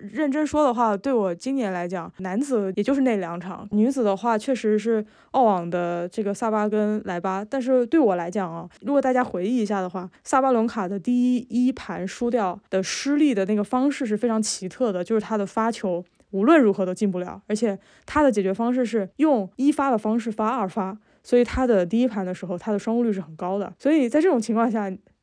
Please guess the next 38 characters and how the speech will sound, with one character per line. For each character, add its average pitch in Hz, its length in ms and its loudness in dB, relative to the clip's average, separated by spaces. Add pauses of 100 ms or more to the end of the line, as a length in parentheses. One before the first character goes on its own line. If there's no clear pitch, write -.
(120)
对 277 180 0
于 247 80 2
一 254 40 2
个 254 80 2
萨 254 160 -2
巴 240 100 2
的 247 80 2
球 202 200 -4
迷， 180 120 -6
你 185 140 -4
是 220 100 -6
非 262 120 -2
常 247 120 0
无 190 160 -2
助 240 200 -2
的， 175 180 -2
因 220 80 -2
为 254 80 2
你 226 140 2
不 294 200 -4
明 202 220 0
白， 208 320 0
首 - 160 -2
先 233 160 0
为 294 100 2
什 220 140 0
么 190 80 0
会 254 100 0
有 226 80 4
这 262 120 0
种 190 120 0
策 214 200 -4
略 196 100 0
来， 170 220 -4
来 196 120 0
打 175 220 -4
一 170 60 -2
个 180 200 0